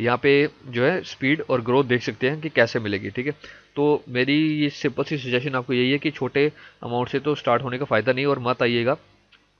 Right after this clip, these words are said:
आपका time हो जाएगा simply waste, ठीक है। पहले ही बोल देता हूँ आपको, minimum thousand dollar या two thousand dollar के ऊपर आप जाएंगे तो उतना ही अच्छा speed आपको मिलेगा। thousand dollar suppose करिए अब लगाते हैं, अब calculate करते हैं profit।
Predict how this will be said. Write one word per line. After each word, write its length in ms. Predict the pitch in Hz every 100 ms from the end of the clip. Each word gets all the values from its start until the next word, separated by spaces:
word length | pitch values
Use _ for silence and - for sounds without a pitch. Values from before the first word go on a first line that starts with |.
| -
आपका 240 | 120 147
time 300 | 131 123 127
हो 140 | 123
जाएगा 200 | 117 123
simply 400 | 147 - 113 131
waste, 340 | 113 107 104 - -
ठीक 160 | 117 113
है। 80 | 143 - _ -
पहले 180 | 120 127
ही 80 |
बोल 280 | 127 117 110
देता 180 | 110 123
हूँ 80 | 117
आपको, 240 | 113 151 - - - -
minimum 300 | 127 147 160
thousand 360 | - 120 143
dollar 300 | 135 127 143 160 - _ -
या 80 | 131
two 220 | - 139
thousand 340 | - 131 160
dollar 200 | 151 147
के 80 | 143
ऊपर 240 | 135 135
आप 120 | 143 135
जाएंगे 280 | 127 127
तो 100 | 151
उतना 320 | 143 131 139 131
ही 140 | 147 151 -
अच्छा 220 | 123 143
speed 260 | - 127
आपको 180 | 117 107
मिलेगा। 300 | 120 113 139 - _ _ - - - - -
thousand 260 | 123 147
dollar 220 | 131 123
suppose 320 | 127 - 131 123
करिए 240 | 117 113
अब 220 | 127 113 -
लगाते 360 | 120 104 107
हैं, 80 | 104
अब 80 | 95
calculate 300 | 113 117 120
करते 220 | 110 110 123
हैं 80 |
profit। 260 | 117 110 139